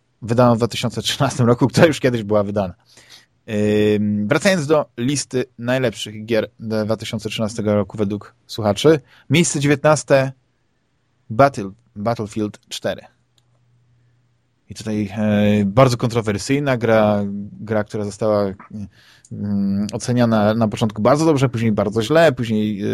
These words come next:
e, nie wiadomo, jak będzie oceniana, bo, e, właściwie cały czas są gracze, którzy narzekają na, na stabilność gry. I szczerze mówiąc, to, e,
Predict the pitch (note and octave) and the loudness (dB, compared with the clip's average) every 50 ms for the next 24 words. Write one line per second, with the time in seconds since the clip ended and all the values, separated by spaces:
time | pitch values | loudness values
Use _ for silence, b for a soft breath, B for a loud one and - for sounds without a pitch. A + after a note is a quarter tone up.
0 | G#2+ G2+ G#2+ A2 G#2+ G#2+ G#2+ A#2+ C#3 E3 F3 E3+ D#3 D3 D#3 D#3 C#3+ D#3 D#3+ C#3+ | -4 -4 -2 -2 0 2 4 4 4 4 6 4 4 2 2 2 2 2 2 2
1 | - - D#3 D3 D3 D3 C#3 C3+ B2 B2 A#2+ B B B B B B B - G#2+ | 0 -2 -2 0 0 0 2 4 4 2 2 B B B B B B B -2 2
2 | A2 A2+ A2 A2 A#2 G#2 - - A#2+ A#2 G#2+ - A#2+ A#2+ A#2+ - B2 A#2+ A2+ - | 2 2 2 2 0 -2 -2 0 -2 0 2 4 4 4 4 4 2 0 0 0
3 | - - B2 A2+ A2+ B2 - - A#2 A2+ A2+ A#2 - - B2+ - B2 A2+ A#2+ A#2 | -6 -10 -8 -8 -8 -8 -6 -4 -2 0 0 0 0 0 -4 -4 -2 -2 0 0
4 | A#2 A2 A2+ G#2+ - A2+ A2 A2+ A2+ A2+ A2 A2 G#2+ G#2+ b b b b b b | 2 0 0 0 2 2 4 4 4 4 4 2 2 0 b b b b b b
5 | b b b b b b b - A2+ G#2+ - - A#2+ C3 D3 C#3+ B2+ A#2 G2+ - | b b b b b b b -4 -4 -2 0 0 4 4 6 6 6 4 4 2
6 | A2 G2+ G#2 B B B B B B - - D3 C#3 D3 D3+ D#3 D#3+ D3 - - | 0 -2 -2 B B B B B B -2 2 2 4 4 4 2 2 0 -2 0
7 | - C#3+ C#3 | 2 2 2